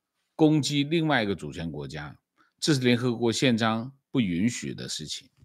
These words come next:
为什么要建立联合国？就是要，因为二战发生了，二战发生了，这是一个，二战发生的原因，这是一个丛林世界的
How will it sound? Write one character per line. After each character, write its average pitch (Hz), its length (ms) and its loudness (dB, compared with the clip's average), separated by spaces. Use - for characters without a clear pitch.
为 190 120 8
什 143 140 4
么 139 80 6
要 135 100 8
建 135 220 4
立 120 100 4
联 107 220 2
合 107 140 0
国？ 78 420 -6
就 135 180 2
是 - 180 -2
要， 131 480 4
因 143 160 6
为 143 60 8
二 147 220 6
战 120 240 4
发 110 200 4
生 104 220 0
了， 85 280 -4
二 147 160 6
战 131 180 4
发 131 160 6
生 131 220 2
了， 104 340 -2
这 160 160 2
是 143 160 -2
一 127 60 0
个， 135 160 2
二 165 280 6
战 139 300 6
发 139 180 4
生 143 160 0
的 139 80 2
原 101 320 4
因， 131 80 6
这 123 200 0
是 110 120 0
一 117 80 2
个 107 320 -2
丛 135 320 2
林 147 140 2
世 135 180 -4
界 120 200 2
的 78 580 -6